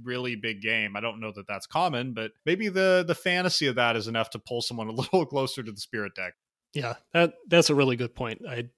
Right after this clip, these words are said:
Speaker 2: you know, for all the story being about, uh, the spirit world turning against the mortal world and, and this huge war between the two sides, in reality, you just kind of draft whatever creature's gonna be the strongest or work with what you already have, whether it's a spirit or a mortal.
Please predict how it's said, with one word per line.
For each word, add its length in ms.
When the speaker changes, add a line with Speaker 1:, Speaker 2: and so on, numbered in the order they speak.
Speaker 2:
you 100
know, 140
for 160
all 160
the 80
story 560
being 200
about, 420
uh, 300
the 80
spirit 440
world 420
turning 260
against 340
the 60
mortal 320
world 380
and, 260
and 160
this 260
huge 380
war 280
between 320
the 80
two 180
sides, 600
in 160
reality, 500
you 160
just 180
kind 160
of 80
draft 380
whatever 320
creature's 640
gonna 180
be 100
the 80
strongest 600
or 160
work 300
with 180
what 140
you 100
already 240
have, 260
whether 240
it's 160
a 40
spirit 500
or 180
a 40
mortal. 360